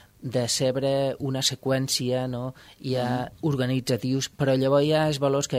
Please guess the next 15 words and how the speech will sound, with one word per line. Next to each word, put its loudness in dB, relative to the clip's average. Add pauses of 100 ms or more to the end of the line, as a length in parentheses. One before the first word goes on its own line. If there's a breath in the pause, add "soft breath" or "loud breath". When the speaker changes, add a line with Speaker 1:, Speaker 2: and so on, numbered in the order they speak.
Speaker 1:
allò, -2
allò -2
m'encanten 2
i, -4
i, -6 (480)
i -10
les -8
escoles -4 (400 loud breath)
ho -8
faran 0
molt -2
bé 2
en -2
aquest -4
sentit, -2